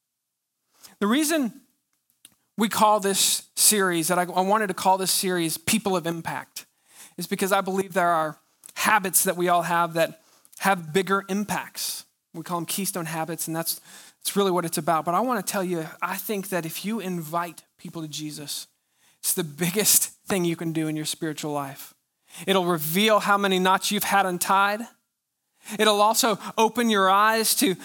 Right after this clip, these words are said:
to the people around you where they're really at. It'll open your eyes to the potential of the church. I, I see this series that we're going through. That's why I said, "Hey, it's kinda good that, that maybe some people are skipping church," because there's a lot of people that have knots.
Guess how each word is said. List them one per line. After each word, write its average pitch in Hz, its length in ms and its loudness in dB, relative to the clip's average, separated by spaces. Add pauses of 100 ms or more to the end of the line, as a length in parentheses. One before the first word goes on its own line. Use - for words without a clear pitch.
(140)
to - 80 4
the 180 80 6
people 233 340 0
around 196 400 2
you 220 80 2
where 202 220 4
they're 190 160 0
really 190 320 0
at. 208 120 2 (100)
It'll 208 200 6
open 226 220 4
your 214 160 6
eyes 226 360 6
to 208 120 4
the 185 80 -2
potential 233 680 2
of 208 80 0
the 170 100 -4
church. - 680 -4 (880)
I, 208 140 6
I 202 100 6
see 294 280 2
this 302 200 2
series 220 680 2
that 196 100 -2
we're 190 120 0
going 185 280 0
through. 175 160 -2
That's 233 180 0
why 277 120 2
I 233 40 2
said, 196 340 0 (280)
"Hey, 214 80 2
it's 190 80 0
kinda 320 240 2
good 202 300 2
that, 160 340 0 (200)
that 180 120 0
maybe 185 260 4
some 175 160 2
people 196 260 -2
are 170 60 2
skipping 180 300 -2
church," - 280 -2
because 214 380 2 (460)
there's 285 180 2
a 294 80 6
lot 226 400 2
of 220 100 -8
people 180 300 -4
that 165 140 -4
have 170 340 -4
knots. 160 720 -8